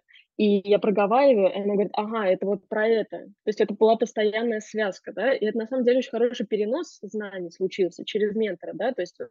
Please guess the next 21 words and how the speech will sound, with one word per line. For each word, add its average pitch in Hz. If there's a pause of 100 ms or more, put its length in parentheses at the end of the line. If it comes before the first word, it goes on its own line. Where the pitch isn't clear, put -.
(120)
вот 190 (240)
есть 208
база 190
составлена 185
Аней, 302 (260)
есть 196
ментор, 285 (200)
есть 208
мои 214
какие-то 185
проблемы, 190
моя 180
практика, 240
да, 233 (280)
и 214
она, 226
вот 214
этот 202
линк 269 (120)
постоянно 214
прокладывался 196